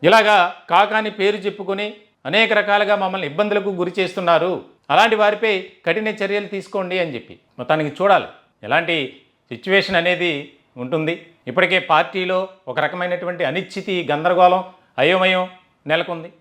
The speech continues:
మరి దీన్ని ఏ విధంగా సమస్య పోయేలా చేస్తారా, లేదా ఇటువంటి వివాదాస్పద వ్యాఖ్యలు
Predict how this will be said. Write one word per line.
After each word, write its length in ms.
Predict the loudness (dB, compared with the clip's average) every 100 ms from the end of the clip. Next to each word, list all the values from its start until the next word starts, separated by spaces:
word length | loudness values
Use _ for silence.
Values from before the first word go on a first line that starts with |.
| _ -8
మరి 120 | -4
దీన్ని 240 | -2 0
ఏ 120 | 2
విధంగా 540 | 4 4 4 4 2 -2 -12 _ -4
సమస్య 300 | -2 0 -4
పోయేలా 520 | -2 2 4 4 4 0
చేస్తారా, 520 | -4 -2 0 2 0 -2 -16 _ _ _ -2
లేదా 420 | 2 4 4 2 -8 _ _ -18
ఇటువంటి 420 | -2 0 2 0
వివాదాస్పద 640 | 0 4 4 4 0 -2
వ్యాఖ్యలు 440 | -2 0 0 -2